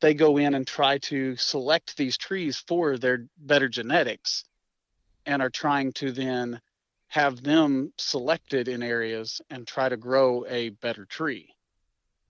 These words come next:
So that is something in, in timber you can actually do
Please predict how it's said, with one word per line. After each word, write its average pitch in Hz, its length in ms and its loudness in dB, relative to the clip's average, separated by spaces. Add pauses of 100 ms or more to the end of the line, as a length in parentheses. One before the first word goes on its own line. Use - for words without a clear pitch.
(220)
So 123 500 2
that 139 180 2
is 160 120 0
something 127 400 -4
in, 120 280 -8 (380)
in 123 300 -8
timber 240 340 0
you 143 160 -2
can 127 180 -4
actually 120 440 -6
do 113 500 -2